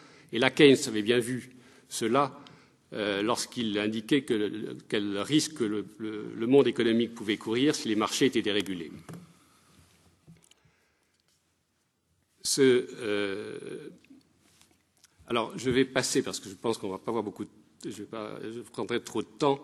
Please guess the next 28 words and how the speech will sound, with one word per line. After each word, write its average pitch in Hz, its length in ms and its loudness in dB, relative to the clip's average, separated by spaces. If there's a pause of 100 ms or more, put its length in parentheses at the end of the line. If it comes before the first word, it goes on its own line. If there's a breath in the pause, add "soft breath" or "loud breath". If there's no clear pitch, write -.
(260 loud breath)
sur, 123 460 2
euh, 107 140 0
les 104 180 -2
types 147 200 -6
de 113 100 0
modes 110 200 2
de 104 80 -4
prédation. 123 720 0 (520 loud breath)
Je 127 40 -12
vais 127 60 2
vous 113 160 0
en 117 40 -2
citer 123 260 -2
simplement 107 420 -2
quelques-uns. 107 580 -4 (640 soft breath)
Euh, 110 120 -10
par 113 160 -2
exemple, 120 560 0
il 120 60 -14
y 113 80 -2
a 113 40 2
de - 40 -16
plus 135 140 2
en 135 60 8
plus 135 180 0
de 117 100 0
fonds 127 240 2
spéculatifs 113 960 -6